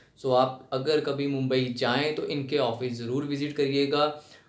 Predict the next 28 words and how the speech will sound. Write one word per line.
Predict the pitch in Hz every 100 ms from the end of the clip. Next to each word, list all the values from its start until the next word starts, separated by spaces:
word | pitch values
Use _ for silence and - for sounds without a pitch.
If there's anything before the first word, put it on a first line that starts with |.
| _ -
और | 135 139 147 147 -
इनके | 156 147 147
office | 160 131 143 139 147
में | 139
आप | 127 131
introduction | 135 131 156 151 143 139 147 143
अपना | - 127 123
ज़रूर | 117 123 135
दे | 135 123
के | 127
आइएगा, | 127 127 131 135
ताकि | 127 120 131 131 135 -
आने | 131 147
वाले | 147 143
दिनों | 143 139 139
में | 135
ये | 131 127
कोई | 135
auditions | 135 110 113 113 135 123 120
लें | 123 139 135
तो, | - _ -
तो | 139
आपको | - 151
information | 143 127 127 120 151
मिल | 156 117
जाए। | - - - - - _ _ _ -
John | 135 160 196 196
Abraham | 165 170 180 185 196 202